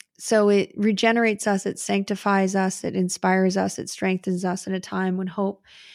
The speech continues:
is not really self-evident and obstacles seem unsurmountable. And, and when something,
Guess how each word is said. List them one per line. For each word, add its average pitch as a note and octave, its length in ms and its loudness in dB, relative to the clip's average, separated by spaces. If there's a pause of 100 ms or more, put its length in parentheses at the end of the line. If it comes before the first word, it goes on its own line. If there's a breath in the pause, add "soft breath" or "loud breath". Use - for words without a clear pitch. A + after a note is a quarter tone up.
(200 loud breath)
is G#3 160 0
not G#3+ 240 2
really B3+ 240 4
self-evident A3+ 680 2
and G3 140 2
obstacles G#3 640 -2
seem G3+ 240 0
unsurmountable. G3+ 880 0
And, G3 180 2 (480 loud breath)
and G#3+ 80 2
when A3 140 2
something, A#3 640 0